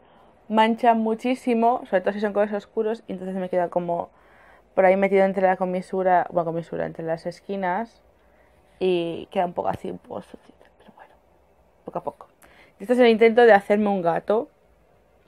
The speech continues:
que se quedó sin ojos y es lo que hay. Pero bueno, poco a poco, que era una técnica nueva de estampación que no había probado.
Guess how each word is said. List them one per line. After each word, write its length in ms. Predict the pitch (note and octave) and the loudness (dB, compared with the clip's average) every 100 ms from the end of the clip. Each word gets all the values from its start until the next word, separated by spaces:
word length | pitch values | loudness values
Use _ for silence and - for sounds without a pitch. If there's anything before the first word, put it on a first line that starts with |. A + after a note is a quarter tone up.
| _ _ _ _ _ - | _ _ _ _ _ -8
que 560 | - F3+ F3 F3 E3+ F3+ | 0 2 4 2 2 -2
se 80 | F#3+ | 2
quedó 120 | G3 | 2
sin 160 | G3 G3 | 2 -4
ojos 480 | G#3 - G#3+ A3 - | -4 -2 -4 -4 -10
y 360 | F3 D#3+ - - - - - - - - _ - | -12 -12 -14 -10 -10 -10 -18 -18 -20 -20 _ -12
es 120 | G3 | -10
lo 80 | E3+ | -8
que 60 | |
hay. 140 | D3+ F3+ _ - - | -10 -16 _ -20 -4
Pero 100 | A3+ | 2
bueno, 180 | A#3 E3+ - | 4 2 2
poco 220 | C#4 C4+ | 2 4
a 60 | G3 | 0
poco, 260 | - - - _ _ _ _ _ _ | -4 -14 -20 _ _ _ _ _ _
que 220 | G3 F3+ | 0 2
era 160 | F#3 G3+ | 2 0
una 140 | G#3 | 0
técnica 340 | G#3 G#3 F#3+ G3 | 0 -2 0 0
nueva 240 | G3 F#3 | 4 2
de 60 | F#3 | 2
estampación 520 | - F#3 F3+ G3 G3 | -6 -6 -4 -6 -8
que 80 | F#3+ | -6
no 60 | |
había 160 | F#3 F3 | -6 -8
probado. 360 | D#3 D3 - | -10 -12 -14